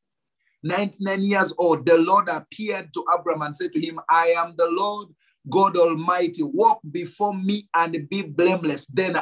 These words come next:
I will fulfill." Why? He was walking in the flesh. Now look at the last verse, the last few verses of chapter sixteen,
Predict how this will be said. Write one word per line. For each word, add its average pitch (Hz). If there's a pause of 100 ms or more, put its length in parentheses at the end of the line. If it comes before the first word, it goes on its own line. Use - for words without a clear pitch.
I 160
will 165 (240)
fulfill." 180 (160)
Why? 175
He 165
was 185
walking 208
in 175
the 165
flesh. 160
Now 180
look -
at -
the 185
last 202 (120)
verse, 214 (260)
the 170
last 208
few 226
verses 165
of 139 (140)
chapter 196
sixteen, 151